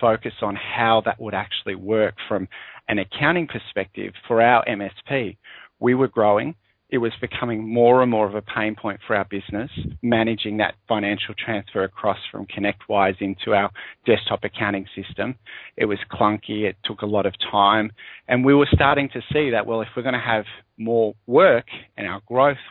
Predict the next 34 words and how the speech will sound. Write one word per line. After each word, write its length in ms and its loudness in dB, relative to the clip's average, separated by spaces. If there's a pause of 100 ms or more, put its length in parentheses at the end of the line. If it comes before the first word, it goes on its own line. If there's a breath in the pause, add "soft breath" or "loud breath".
would 120 -12
increase, 540 -4 (760 soft breath)
we 100 2
would 100 2
have 140 -2
to 160 -16
put 140 -6
more 160 -8 (100)
staff 360 0
on, 180 -4
and 160 -8
it 180 -8
just 160 -4 (140)
didn't 280 -2
make 240 -4 (140)
sense. 280 -4 (760 loud breath)
So 80 4
when 140 6
I 180 4
started 300 0
looking 320 -6
at 80 -12
the 80 -8
cloud, 400 0
I 160 -4
started 300 -4
to 160 -6 (120)
understand 560 -4
that 140 -2
there 80 -6
would 100 -8
be 80 -6
more 220 -4
efficiencies, 680 -4